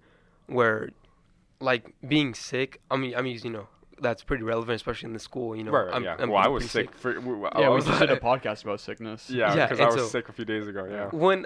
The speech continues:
Speaker 1: I don't, I'm not sure it's, um, so much as a lesson, but more of, like, a way of, um, sort of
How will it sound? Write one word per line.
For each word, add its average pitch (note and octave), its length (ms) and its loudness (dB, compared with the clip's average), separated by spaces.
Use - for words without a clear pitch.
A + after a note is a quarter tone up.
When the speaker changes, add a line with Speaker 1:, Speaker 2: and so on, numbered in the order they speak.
Speaker 1:
I F3+ 100 4
don't, - 180 0
I'm A3+ 160 -8
not G#3+ 140 0
sure D3 180 0
it's, - 180 -12
um, A2 400 0
so - 120 0
much D3 260 0
as A2+ 160 -6
a A2+ 40 -4
lesson, A#2 400 -4
but A#2+ 160 -6
more A#2 200 -2
of, A2 100 -4
like, A2+ 140 -6
a A#2 80 -4
way A2+ 220 -4
of, G#2+ 200 -8
um, G#2 340 -6
sort G#3 180 2
of D#3+ 140 -4